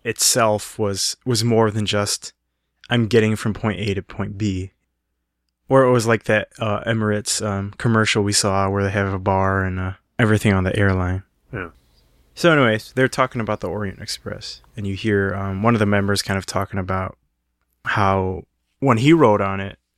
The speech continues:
Speaker 1: kinda sucks because snow can actually halt the train's progress through the mountains when you're going through the Balkans.
Speaker 2: Unless you're on the Snowpiercer, right?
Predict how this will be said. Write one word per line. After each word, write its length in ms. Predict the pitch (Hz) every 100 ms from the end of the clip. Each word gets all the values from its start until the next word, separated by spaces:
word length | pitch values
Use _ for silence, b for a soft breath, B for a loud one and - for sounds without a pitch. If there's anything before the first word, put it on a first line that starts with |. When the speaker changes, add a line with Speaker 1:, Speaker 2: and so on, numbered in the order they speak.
| _
Speaker 1:
kinda 240 | - 143 113
sucks 420 | - 123 113 -
because 520 | 110 - 101 98 - - _ _ _ _
snow 500 | - - 110 107 107
can 160 | - 101
actually 320 | 98 - 101
halt 300 | - 98 -
the 60 |
train's 280 | - 95 98
progress 600 | - 95 95 95 95 95
through 140 | - 131
the 100 | 113
mountains 460 | 110 117 107 98
when 100 | 101
you're 100 | 101
going 240 | 90 101 95
through 140 | 92
the 60 | 90
Balkans. 640 | 92 101 - 87 95 - _ _ _ _ _ _ -
Speaker 2:
Unless 320 | 104 92 -
you're 100 | 87
on 80 | 85
the 60 |
Snowpiercer, 880 | - - 101 95 - - - - 87 - _ _ -
right? 240 | 90 85